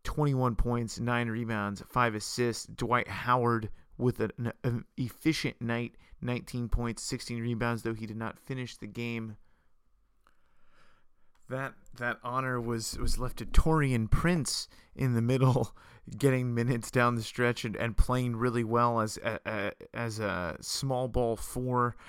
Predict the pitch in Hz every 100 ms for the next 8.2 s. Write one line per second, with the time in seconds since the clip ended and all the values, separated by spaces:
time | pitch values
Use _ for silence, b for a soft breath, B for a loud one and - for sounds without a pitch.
0 | B B - 127 120 120 113 110 - 113
1 | 110 113 113 120 - 120 113 - b b
2 | b - - 131 117 - - 127 131 117
3 | 117 117 117 107 123 117 - 120 110 78
4 | 113 113 110 107 b b b b 110 127
5 | 98 98 127 117 95 117 107 - 113 113
6 | 107 - 127 120 - - - 104 98 101
7 | 98 104 104 101 101 107 - 117 113 117
8 | 110 110